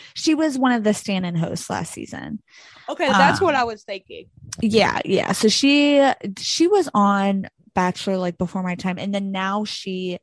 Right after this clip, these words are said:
Speaker 1: I think, is engaged to, like, another Bachelor guy.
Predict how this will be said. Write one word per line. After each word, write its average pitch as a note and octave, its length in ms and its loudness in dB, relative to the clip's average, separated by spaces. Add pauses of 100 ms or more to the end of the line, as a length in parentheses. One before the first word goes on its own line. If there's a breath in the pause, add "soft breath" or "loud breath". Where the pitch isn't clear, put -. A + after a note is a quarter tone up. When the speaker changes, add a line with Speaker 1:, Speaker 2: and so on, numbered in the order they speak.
(100)
Speaker 1:
I G3+ 60 -2
think, G#4+ 260 -4
is F#4+ 120 -2
engaged G3+ 680 -2
to, G#3 80 -2
like, F#3 200 -2
another F3 320 -6
Bachelor E3+ 600 -8
guy. E3 640 -6